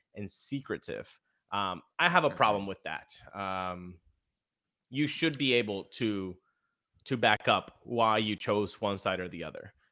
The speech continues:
Speaker 1: Um, I, I,
Speaker 2: Yeah.
Speaker 1: I, you, I, I think the loser, quote unquote, of the case at least deserves that,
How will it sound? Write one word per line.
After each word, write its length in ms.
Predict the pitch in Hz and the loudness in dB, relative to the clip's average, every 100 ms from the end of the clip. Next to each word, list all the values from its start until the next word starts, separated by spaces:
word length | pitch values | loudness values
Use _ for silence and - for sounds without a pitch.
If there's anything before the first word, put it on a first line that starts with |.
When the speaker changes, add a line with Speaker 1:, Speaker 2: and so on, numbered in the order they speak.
| _ | _
Speaker 1:
Um, 400 | - 73 69 69 - | -14 -12 -12 -14 -14
I, 100 | - - | -12 -10
I, 140 | 67 | -6
Speaker 2:
Yeah. 180 | 101 78 - | -6 -6 -8
Speaker 1:
I, 200 | 95 - | -12 -10
you, 200 | 113 139 127 | -6 -4 -2
I, 100 | 123 - | -4 -2
I 60 | 131 | -4
think 300 | 151 127 117 - _ _ _ _ | -4 -6 -12 -20 _ _ _ _
the 180 | 117 135 | -4 -2
loser, 520 | 135 156 160 127 123 | 0 0 0 -2 -2
quote 220 | - 113 | 0 0
unquote, 340 | 113 120 107 104 - _ - | 0 2 2 0 -10 _ 0
of 180 | 131 | 2
the 80 | 123 | 0
case 480 | 123 131 - 113 101 120 | -2 -4 -2 -2 -2 -4
at 100 | 110 | -2
least 220 | 135 - | -2 0
deserves 420 | 110 104 101 - | -2 0 -2 -4
that, 200 | 87 78 | -6 -8